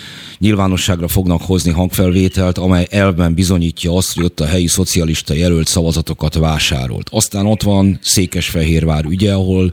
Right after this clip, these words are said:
pont az önök jelöltjét, ö, vádolja Karácsony Gergely főpolgármester miniszterelnök jelölt azzal, hogy offshore ügyletei, ö,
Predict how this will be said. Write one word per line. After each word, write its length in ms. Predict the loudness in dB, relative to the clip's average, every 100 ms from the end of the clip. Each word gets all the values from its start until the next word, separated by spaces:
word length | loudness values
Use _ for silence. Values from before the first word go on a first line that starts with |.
| -4 -2
pont 220 | 0 0
az 120 | -2
önök 360 | 2 2 2 0
jelöltjét, 840 | 2 2 0 -2 -2 0 0 -2 -20 -16 -14 -4
ö, 260 | 0 2 0 -2 -2
vádolja 720 | 0 0 0 0 2 2 2 -2 -6 _ _ _ -6
Karácsony 460 | -4 -2 -2 0 2
Gergely 520 | 2 0 0 0 -2
főpolgármester 880 | -2 -2 0 0 0 0 0 -2 0
miniszterelnök 760 | 0 0 -2 -2 0 -2 -2
jelölt 380 | -2 0 -2 -4
azzal, 600 | -4 -4 -2 -2 0 0
hogy 440 | 0 0 0 -4
offshore 500 | -4 0 0 0 -2
ügyletei, 640 | -2 -4 -4 -2 -2 -2 -4 -8 -16
ö, 40 | -8